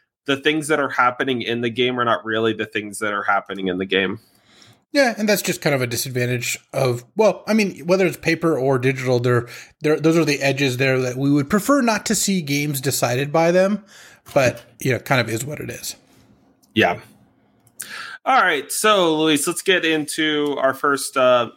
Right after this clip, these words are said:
Speaker 1: so of our main topics this week, which is talking about the Set Championship. It was a three-day event, uh, last weekend, uh,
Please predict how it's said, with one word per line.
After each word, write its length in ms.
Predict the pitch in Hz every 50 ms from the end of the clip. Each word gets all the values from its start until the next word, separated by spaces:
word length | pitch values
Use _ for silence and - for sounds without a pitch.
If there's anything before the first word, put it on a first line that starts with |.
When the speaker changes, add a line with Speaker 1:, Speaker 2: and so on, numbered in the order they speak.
| _ _
Speaker 1:
so 240 | - - 135 127 117
of 160 | - 120 117
our 100 | 123 117
main 180 | 120 117 117 110
topics 500 | - 120 113 110 - 117 110 - - -
this 200 | 117 107 - -
week, 240 | 123 120 113 - 127
which 180 | 117 113 -
is 160 | 127 117 107
talking 320 | - - 143 156 156 175 165
about 240 | 147 139 127 123 -
the 80 | 120
Set 240 | - - 123 113 -
Championship. 800 | - - 117 113 - - 117 117 110 113 - - 117 113 - _
It 60 | 117
was 240 | 113 113 110 107 117
a 200 | 113 113 110 - _ _ - - _ _ _ _ -
three-day 460 | 131 139 143 143 139 139 139 139 139
event, 440 | 135 135 127 123 123 123 123 - 123
uh, 140 | 110 113 113
last 420 | 120 123 120 120 113 - - -
weekend, 720 | 156 180 185 170 - 180 170 160 156 151 147 147 139 - _ _ _ _ _ _ _ -
uh, 220 | 123 123 123